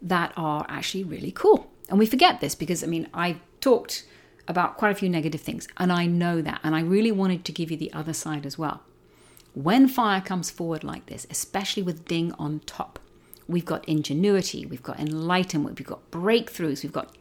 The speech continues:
innovative concepts. I mean, the whole A I world is advancing at a relentless pace, and companies will release new concepts that literally, I mean, literally blow our minds.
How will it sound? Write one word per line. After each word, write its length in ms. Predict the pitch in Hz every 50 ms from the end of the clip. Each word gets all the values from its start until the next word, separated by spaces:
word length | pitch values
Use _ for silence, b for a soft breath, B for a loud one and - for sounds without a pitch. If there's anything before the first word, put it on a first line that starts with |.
| - -
innovative 640 | 262 254 262 247 214 233 220 220 - 208 190 -
concepts. 600 | - - 190 185 185 - - - - - - - B B B B B B B B
I 60 | -
mean, 120 | 220 220 220
the 80 | 226
whole 460 | 214 - - 262 247 240 254 240 - - -
A 180 | 226 226 220 220
I 240 | - 196 196 196 190
world 340 | 175 185 185 170 170 165 -
is 140 | 185 -
advancing 540 | 196 180 165 165 190 185 180 170 180 - 175
at 100 | 165 160
a 60 | 165
relentless 680 | 160 165 185 185 180 175 247 294 269 254 - 185 165 -
pace, 460 | - - - 190 - - - - - - - _ _ - - -
and 140 | 185 185 190
companies 560 | - - 269 269 262 262 240 208 196 180 165
will 100 | 175 170
release 440 | 160 170 165 170 175 165 - - 180
new 200 | 175 190 233 262
concepts 520 | 254 - 247 220 196 - - - - -
that 160 | - - -
literally, 880 | 185 208 226 247 254 330 320 330 - - - 202 175 170 175 156 170 - B B B B B B
I 40 | -
mean, 220 | 226 233 233 220 - -
literally 720 | 208 220 233 240 247 294 294 - - - - 208 185 180 180
blow 220 | 160 180 180 175
our 80 | 170 170
minds. 480 | 165 165 160 - - - - - -